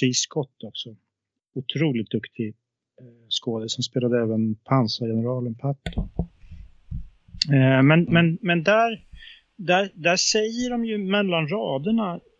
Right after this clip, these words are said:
Speaker 1: så förklarar de ju vad det är. Eh, det, alltså, det,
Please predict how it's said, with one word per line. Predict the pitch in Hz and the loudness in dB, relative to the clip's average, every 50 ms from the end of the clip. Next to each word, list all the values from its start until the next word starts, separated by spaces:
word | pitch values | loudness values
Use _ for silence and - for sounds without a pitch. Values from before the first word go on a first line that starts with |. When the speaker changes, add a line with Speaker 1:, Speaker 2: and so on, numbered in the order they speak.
| _ | _
Speaker 1:
så | - - - 190 | -12 -8 -8 -8
förklarar | 175 - 208 190 - - 139 139 160 208 214 226 226 | -8 -8 -10 -8 -4 0 2 2 2 2 0 -2 -4
de | 226 214 202 | -6 -6 -6
ju | 190 180 170 165 160 165 180 - _ _ _ _ _ _ | -6 -6 -6 -8 -8 -10 -12 -12 _ _ _ _ _ _
vad | - 190 160 165 160 | -12 -4 0 0 2
det | 156 147 147 131 | 2 2 2 0
är. | 127 135 | 0 -2
Eh, | 143 - _ - 220 160 156 151 143 156 135 _ _ 285 - 185 180 - - 381 254 _ | -4 -6 _ -8 -4 -2 -2 0 -2 -4 -6 _ _ -20 -20 -20 -20 -20 -20 -20 -20 _
det, | 175 156 170 175 175 175 _ _ _ _ _ _ _ _ _ _ _ - 262 269 226 _ _ _ _ _ _ _ - - - _ - | -4 0 0 0 0 -2 _ _ _ _ _ _ _ _ _ _ _ -18 -18 -18 -18 _ _ _ _ _ _ _ -20 -20 -18 _ -4
alltså, | 165 151 180 175 190 - _ _ | -4 -4 -4 -6 -8 -10 _ _
det, | 185 170 190 | -4 -4 -4